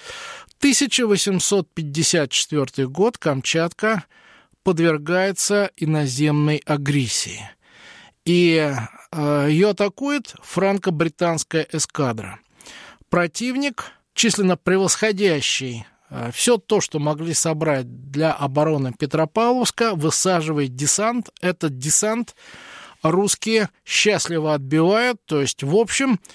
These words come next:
десантники терпят тяжёлое поражение.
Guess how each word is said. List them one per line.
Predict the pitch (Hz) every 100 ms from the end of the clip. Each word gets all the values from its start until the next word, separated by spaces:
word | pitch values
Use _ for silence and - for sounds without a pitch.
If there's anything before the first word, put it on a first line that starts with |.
| - _
десантники | - 143 196 214 214 233 -
терпят | 185 - 196 175 175
тяжёлое | - 170 190 180 156
поражение. | 147 160 170 151 131 113 98